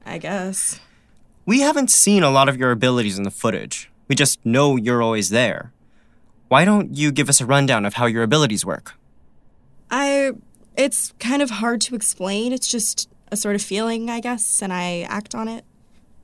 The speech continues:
Speaker 2: How do you mean exactly?
Speaker 1: I just like things to be in order. When they're not, I just kinda put 'em back.
Speaker 2: Could you elaborate on that?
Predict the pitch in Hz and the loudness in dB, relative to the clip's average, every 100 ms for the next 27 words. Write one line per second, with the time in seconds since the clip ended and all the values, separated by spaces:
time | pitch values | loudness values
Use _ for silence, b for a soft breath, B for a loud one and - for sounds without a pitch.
0 | _ _ - 104 110 104 101 104 107 120 | _ _ -2 0 2 2 2 0 2 0
1 | 123 147 151 156 - _ _ - - 214 | 0 0 -2 -4 -12 _ _ -12 -2 0
2 | 220 190 - - 208 - 220 208 214 208 | 0 -4 -10 -4 -4 0 -2 -2 -4 -4
3 | - 214 202 190 202 175 170 170 175 180 | -4 -2 -2 0 0 -2 -4 -6 -6 -6
4 | 175 170 170 - 202 185 175 _ _ - | -6 -8 -12 -10 -8 -8 -8 _ _ -20
5 | - _ - 190 185 185 214 - - - | -20 _ -14 -8 -6 -4 -6 -10 -16 -20
6 | _ _ b b b _ _ _ _ _ | _ _ b b b _ _ _ _ _
7 | _ _ _ _ _ _ _ _ _ _ | _ _ _ _ _ _ _ _ _ _
8 | _ _ _ _ - 104 101 101 95 104 | _ _ _ _ -10 -6 -4 -2 -2 0
9 | 131 151 170 190 208 | 0 0 0 -2 -4